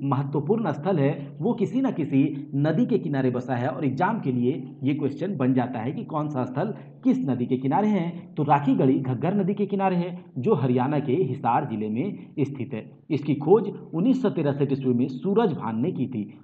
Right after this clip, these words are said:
लोथल एवं सुरकोटदा, लोथल एवं सुरकोटदा, तो लोथल और सुरकोटदा सिंधु सभ्यता का बंदरगाह था। आपसे पूछा जाएगा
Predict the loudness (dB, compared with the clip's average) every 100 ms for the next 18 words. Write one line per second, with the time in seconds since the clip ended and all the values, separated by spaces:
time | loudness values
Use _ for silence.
0 | -4 8 8 8 2 0 2 2 2 -2
1 | 0 0 4 2 4 2 0 0 -14 -10
2 | 0 2 4 2 0 -2 -4 -4 -4 -2
3 | -2 2 2 2 0 0 -10 -20 -12 -2
4 | 0 2 2 2 2 0 -2 0 0 0
5 | -2 0 2 2 0 -2 -2 -2 0 0
6 | 0 -2 -2 -2 -2 -6 -8 -8 -8 -6
7 | -2 0 2 4 4 2